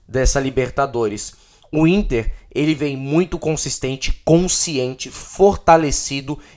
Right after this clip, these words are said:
e, o principal, com ideia de jogo formada, com ideia de futebol formada. O Odair Hellmann, que era muito criticado pela torcida do Inter, ele consegue encontrar o melhor do Internacional na temporada.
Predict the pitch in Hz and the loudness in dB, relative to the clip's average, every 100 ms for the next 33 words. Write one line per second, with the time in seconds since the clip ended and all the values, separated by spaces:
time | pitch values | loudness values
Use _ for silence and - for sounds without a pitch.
0 | - 156 175 - _ _ - - 123 170 | -8 -4 -4 -6 _ _ -4 0 0 0
1 | - - 123 110 - - - 165 151 147 | -2 2 2 2 -4 -14 -2 0 2 4
2 | 175 185 165 151 113 135 151 156 - 151 | 6 4 2 -2 2 2 2 -2 -4 -6
3 | 135 120 113 110 104 98 - - 143 151 | -6 -6 -6 -6 -6 -8 -12 -12 -6 2
4 | 160 175 165 - - 190 208 - 123 131 | 2 2 0 -6 -6 -8 -4 -2 0 2
5 | 143 143 143 120 113 110 104 95 - _ | 2 0 -8 -6 -4 -4 -4 -8 -12 _
6 | - 127 139 127 175 156 135 185 143 101 | -2 0 2 0 2 2 4 4 2 -6
7 | - - - 143 139 160 208 - 139 - | -14 -16 -2 0 2 0 -2 -8 -8 -4
8 | - 123 127 123 120 117 123 123 110 135 | 0 2 2 0 0 -4 -4 -4 -2 -4
9 | 175 117 104 - - - _ - 143 156 | -2 -4 -6 -16 -20 -20 _ -2 0 2
10 | 156 143 175 185 170 185 214 196 170 175 | 0 2 0 0 -6 -4 0 0 0 2
11 | 180 175 - - 202 233 202 165 175 170 | 0 0 -8 -2 6 8 8 8 8 4
12 | 143 160 160 160 160 - 160 147 151 147 | -2 -2 0 0 0 0 0 0 0 -2
13 | 151 170 165 135 123 | -4 2 4 4 2